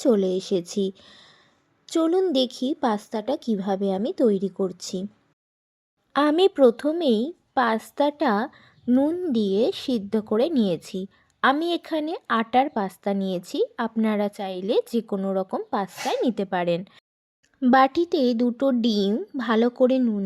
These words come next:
দিয়ে ফেটিয়ে নিয়ে রেখেছি। এরপরে যে সবজিগুলো রান্নায় ইউজ হবে সেগুলো হলো ক্যাপসিকাম, কোচানো পেঁয়াজ, পেঁয়াজ পাতা, নিয়েছি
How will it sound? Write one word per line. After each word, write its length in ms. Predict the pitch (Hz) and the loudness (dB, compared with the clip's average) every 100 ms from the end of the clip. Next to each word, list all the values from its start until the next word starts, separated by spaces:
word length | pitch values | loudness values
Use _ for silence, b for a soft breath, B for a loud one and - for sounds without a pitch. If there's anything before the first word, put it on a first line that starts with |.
| 196 | -2
দিয়ে 280 | 196 202 226 381 | -2 0 0 -2
ফেটিয়ে 500 | - 208 - 196 190 | -2 -4 -2 -2 -2
নিয়ে 220 | 196 226 | 0 0
রেখেছি। 580 | 370 233 - 175 - 196 180 b b b b b b b - | 2 0 0 -6 -4 -8 -8 b b b b b b b -2
এরপরে 500 | 269 302 330 330 262 | 0 2 2 2 2
যে 160 | 247 285 | 0 -4
সবজিগুলো 640 | - 247 208 262 254 285 294 | 0 0 0 -4 -2 0 0
রান্নায় 420 | 247 214 220 247 | 0 -2 -2 -2
ইউজ 320 | 220 226 254 262 | -2 0 -2 -2
হবে 280 | 285 214 220 370 | -4 -2 -2 -2
সেগুলো 420 | 285 226 233 233 | -2 0 0 0
হলো 260 | 240 196 240 - | -2 -2 -4 -2
ক্যাপসিকাম, 680 | 240 208 - 214 202 185 202 427 _ _ _ _ | -2 -4 -6 -8 -4 -2 -2 -4 _ _ _ _
কোচানো 420 | 269 254 254 233 220 | -6 0 0 2 -2
পেঁয়াজ, 440 | 220 208 190 196 427 - _ | -2 -2 0 -2 -4 -12 _
পেঁয়াজ 360 | 240 226 202 - | 0 0 0 -4
পাতা, 460 | 214 190 190 - 202 480 B B B B B _ - | -2 -2 -2 -2 0 0 B B B B B _ -2
নিয়েছি 680 | 247 247 240 233 - 254 | 0 2 0 -2 -4 -2